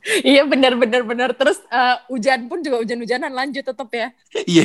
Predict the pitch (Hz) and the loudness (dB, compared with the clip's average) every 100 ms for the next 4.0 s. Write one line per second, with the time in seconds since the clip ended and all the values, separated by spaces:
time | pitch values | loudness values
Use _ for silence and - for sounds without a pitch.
0 | 160 127 143 139 147 156 151 147 175 151 | 4 0 -2 -2 -10 -6 -2 0 0 0
1 | 127 120 131 160 170 123 107 101 113 110 | 2 0 0 -2 -2 -2 -2 -2 -4 -4
2 | 120 131 - - 156 117 117 127 180 139 | -4 -6 -8 -18 -8 -2 -2 -2 -2 -2
3 | 123 110 113 110 143 123 127 143 139 113 | -2 -4 -4 -4 -4 0 2 2 -2 -4